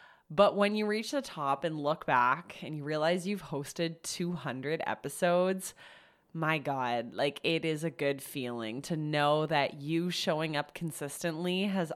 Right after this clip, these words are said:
ultimately led to the compounding effect of having sponsors and having consistent listeners. And, you know, granted,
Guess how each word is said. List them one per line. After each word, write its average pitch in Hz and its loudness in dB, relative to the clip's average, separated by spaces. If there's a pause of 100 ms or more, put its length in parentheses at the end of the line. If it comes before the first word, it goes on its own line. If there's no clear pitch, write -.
ultimately 156 -2
led 139 0
to 156 -6
the 139 0
compounding 190 4
effect 165 4
of 131 -2 (520)
having 180 2
sponsors 143 -2
and 147 -4
having 165 2
consistent 151 -2
listeners. 139 -4
And, 156 0 (340)
you 247 0
know, 240 2
granted, 247 4